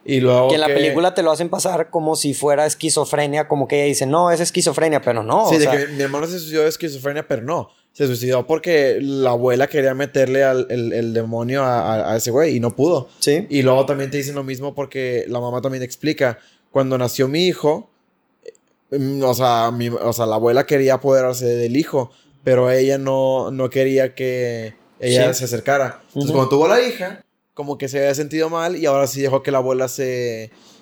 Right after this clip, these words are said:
Speaker 1: se acercara a la hija.
Speaker 2: Se acercara a la hija.
Speaker 1: Ujú.
Speaker 2: Y ahí es cuando ella estuvo de que... o sea, y por eso, de hecho dicen, según yo, no sé si lo hacen muy explícitamente, pero que toda la vida de esta chava,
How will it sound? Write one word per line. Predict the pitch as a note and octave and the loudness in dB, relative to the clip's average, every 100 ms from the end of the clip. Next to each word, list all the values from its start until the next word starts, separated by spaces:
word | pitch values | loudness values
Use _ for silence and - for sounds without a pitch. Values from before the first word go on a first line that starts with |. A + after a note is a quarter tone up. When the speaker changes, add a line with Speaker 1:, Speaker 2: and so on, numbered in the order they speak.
| _ | _
Speaker 1:
se | - | -2
acercara | B2+ B2 B2+ B2 | 0 2 2 2
a | |
la | B2 | 4
hija. | C3 D3+ C3 | 2 2 -2
Speaker 2:
Se | C3+ | 0
acercara | C3+ A#2+ B2+ B2+ | 0 0 2 2
a | |
la | B2+ B2 | 0 -2
hija. | A#2+ B2+ | -4 -6
Speaker 1:
Ujú. | A#2+ C3 D3+ - _ | -6 -6 -8 -12 _
Speaker 2:
Y | C#3+ C#3+ | 0 0
ahí | C3+ C3 | 2 0
es | C3 - _ _ | -2 -4 _ _
cuando | - D3 C#3+ C#3 | 0 0 0 0
ella | C3 C3 C#3 | 0 2 0
estuvo | - C#3+ C3 C3+ C3+ B2+ | -2 -4 0 0 2 0
de | A#2+ A#2+ | 0 -2
que... | - A#2 A2 G2+ - _ _ _ _ | -2 -2 -2 -6 -10 _ _ _ _
o | C3+ | 0
sea, | D#3+ | 0
y | |
por | C#3+ D#3 D3+ | 2 2 2
eso, | C#3+ F#3+ G3 - | 2 0 0 -4
de | D3 D3 | -2 -2
hecho | D3 F3 | 0 -2
dicen, | F3+ E3 F#3+ G3 G3 - _ _ _ | -2 0 -2 -2 -8 -14 _ _ _
según | - - C#3 F3 G3 | -2 0 2 2 2
yo, | F3+ F3+ A3 | 2 2 -2
no | G#3 D#3 F3 | -2 0 0
sé | |
si | G3+ | 2
lo | G3 | 2
hacen | E3+ F#3 | 2 0
muy | F3+ | -2
explícitamente, | - D#3+ D#3+ E3+ D#3 D3 G3 - - - - | -2 -4 0 -2 0 -2 -4 -6 -18 -18 -2
pero | D3+ C#3+ D3 | 2 2 2
que | D#3+ D3+ A#2 - _ - - _ D3 - _ _ _ _ _ - | 2 2 0 -8 _ -20 -20 _ -20 -20 _ _ _ _ _ 2
toda | E3+ F#3 | 4 4
la | F#3 | 4
vida | E3 E3+ F#3 | 2 2 2
de | F3 D#3+ | 4 2
esta | D#3 E3 | 2 -2
chava, | - D#3 F3+ A#3+ | 2 2 0 -4